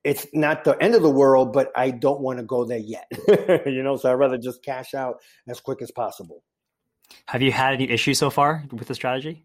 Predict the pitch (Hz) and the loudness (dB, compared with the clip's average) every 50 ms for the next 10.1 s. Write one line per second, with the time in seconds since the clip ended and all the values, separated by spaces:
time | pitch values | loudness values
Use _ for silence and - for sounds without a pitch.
0 | _ - 143 151 190 233 233 214 208 208 208 - 233 240 226 190 151 - - - | _ -4 2 4 4 6 6 4 2 0 0 2 4 6 6 6 4 0 -4 -4
1 | 190 196 214 196 170 202 226 247 240 226 220 233 220 - 196 185 143 151 143 - | 2 4 4 4 4 2 0 0 0 -2 -2 -4 -4 -4 -6 -4 -2 -2 -4 -4
2 | - - 147 156 156 147 135 - 143 139 135 127 127 127 127 127 127 123 123 123 | -4 -4 -2 -2 -2 -2 -2 -4 -4 -4 -2 -4 -4 -2 -2 0 0 0 0 -2
3 | 117 107 - _ - - - 170 165 160 143 123 117 117 117 107 101 98 98 - | -4 -6 -8 _ -16 -6 0 0 2 2 2 -2 -4 -6 -6 -6 -6 -8 -10 -14
4 | - _ _ _ _ _ _ _ _ _ _ _ - 143 131 143 139 135 120 - | -14 _ _ _ _ _ _ _ _ _ _ _ -4 -2 -2 -2 -2 -6 -10 -8
5 | - 151 156 147 135 139 - - - 147 143 147 143 - - - 139 135 135 135 | -6 -6 -6 -4 -6 -8 -8 -8 -8 -8 -6 -8 -8 -10 -6 -2 0 2 2 4
6 | 135 139 - - 139 143 147 139 139 131 - 143 139 139 135 120 110 127 131 107 | 2 2 0 0 -2 -2 0 0 -2 -4 -4 -4 -4 -4 -4 -4 -6 -6 -8 -8
7 | 90 - _ - - 135 131 131 - - 147 143 143 143 139 139 135 - 120 123 | -8 -12 _ -10 -6 -4 -4 -4 0 2 4 6 6 6 6 4 4 2 -2 -8
8 | 123 120 113 113 - _ - 127 120 117 - _ 139 - 117 123 117 131 131 131 | -8 -8 -10 -10 -12 _ -10 -10 -10 -10 -12 _ -12 -8 -8 -6 -6 -4 -4 -4
9 | 135 131 - 135 123 117 110 113 123 117 - - 139 139 131 - 120 - - 135 | -4 -4 -4 -4 -4 -4 -4 -6 -10 -10 -8 -6 -6 -6 -4 -6 -10 -6 -4 -4
10 | 120 98 | -4 -4